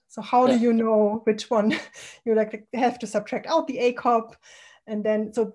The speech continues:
Speaker 1: it's really difficult to actually, I think, make that link, but I think it would be really important 'cause I'm, this is still something that I'm, like, wondering how, how does this actually relate on a, like, trial by trial basis? And are we really subtracting out the entire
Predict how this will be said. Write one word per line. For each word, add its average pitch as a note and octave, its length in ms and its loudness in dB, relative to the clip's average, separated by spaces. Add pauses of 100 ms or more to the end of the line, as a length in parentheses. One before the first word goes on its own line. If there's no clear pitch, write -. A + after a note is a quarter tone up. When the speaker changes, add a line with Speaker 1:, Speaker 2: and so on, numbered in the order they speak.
Speaker 1:
it's A3+ 200 -6
really B3+ 200 2
difficult G#3 520 -2
to A3 120 -6
actually, G3+ 380 -8
I F#3 40 -6
think, G3 180 -10
make G#3+ 260 -4
that F#3+ 200 -4
link, G3 400 -8
but G3+ 120 -4
I G3 40 -2
think G3+ 180 -8
it G#3 40 -8
would G3 140 -12
be G3 120 -8
really G#3 260 -4
important F#3+ 520 -8
'cause G3 140 -12
I'm, F#3+ 320 -6 (480)
this A#3+ 160 -6
is A#3+ 80 -8
still A#3+ 160 0
something G#3 320 -4
that G3 120 -2
I'm, F#3+ 120 -4
like, F#3 160 -4
wondering F#3+ 500 -2
how, G3 480 -2
how G3+ 120 -6
does F#3+ 200 -6
this F#3+ 100 -16
actually G3 280 -12
relate F#3 340 -8
on F3+ 160 -10
a, F3+ 240 -10
like, F#3+ 140 -14
trial F#3 220 -8
by F#3 100 -10
trial F3+ 400 -10
basis? B3 560 -2
And G3 100 -8
are F#3+ 80 -6
we G3 120 -4
really G#3+ 180 -6
subtracting G3+ 520 -12
out F3 140 -12
the - 120 -14
entire F#3+ 280 -8